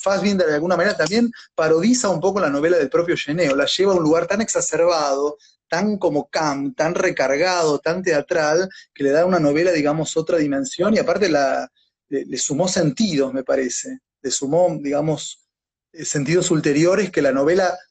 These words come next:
de por sí tiene, porque como siempre contamos el mismo chiste, no es lo mismo el libro que la, que la película, pero yo me quedo siempre con el libro,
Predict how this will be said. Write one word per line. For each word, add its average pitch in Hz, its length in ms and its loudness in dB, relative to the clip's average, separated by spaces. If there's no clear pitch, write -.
de 143 120 -2
por 147 200 0
sí 190 140 0
tiene, 202 260 0
porque 139 180 0
como 139 380 0
siempre 160 280 0
contamos 156 360 2
el 147 60 0
mismo 143 220 2
chiste, 160 260 -4
no 151 100 0
es 147 80 0
lo 147 120 0
mismo 156 600 0
el 135 220 -4
libro 151 320 2
que 139 80 2
la, 135 320 -2
que 139 80 -8
la 135 120 -2
película, 165 540 -2
pero 143 460 -2
yo 156 140 -2
me 143 80 0
quedo 151 160 2
siempre 156 280 0
con 151 120 0
el 165 120 4
libro, 190 380 2